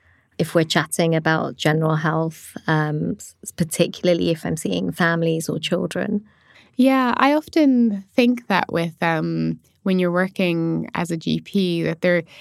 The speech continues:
Speaker 2: must be quite a bit of pressure, um, in terms of the lifestyle and kind of nutrition questions as well. 'Cause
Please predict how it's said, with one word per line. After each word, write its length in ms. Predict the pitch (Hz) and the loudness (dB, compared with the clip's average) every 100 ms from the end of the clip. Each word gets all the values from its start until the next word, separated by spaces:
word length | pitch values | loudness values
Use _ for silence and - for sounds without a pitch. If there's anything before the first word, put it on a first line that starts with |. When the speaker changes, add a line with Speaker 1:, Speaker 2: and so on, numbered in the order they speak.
| - - | -10 -2
Speaker 2:
must 220 | 233 - | 0 2
be 100 | 269 | 0
quite 260 | - 247 | 2 0
a 40 | 220 | 2
bit 160 | 190 | 0
of 160 | 180 - | -2 -6
pressure, 720 | - 226 226 - 165 151 - - | -2 -2 -2 -4 -2 -2 -4 -6
um, 600 | - 170 160 - - 175 - | -4 -2 -2 -4 -4 -6 -2
in 200 | 185 170 | 0 0
terms 420 | 196 175 170 165 | 0 0 -2 -2
of 360 | 165 160 160 _ _ _ - | -2 -2 -6 _ _ _ -2
the 100 | 185 | 0
lifestyle 960 | 175 180 185 196 - - 170 165 165 | 2 2 2 -2 -6 -6 -4 -2 -2
and 180 | 160 160 | -2 -4
kind 160 | 175 156 | -4 -4
of 80 | |
nutrition 600 | 170 165 - 202 - 165 | -2 -4 -2 -4 -2 -4
questions 560 | 165 165 165 - 165 170 | -4 -6 -8 -8 -6 -4
as 200 | 165 - | -6 -4
well. 300 | 175 160 160 | -2 0 -2
'Cause 260 | - 165 | -2 -4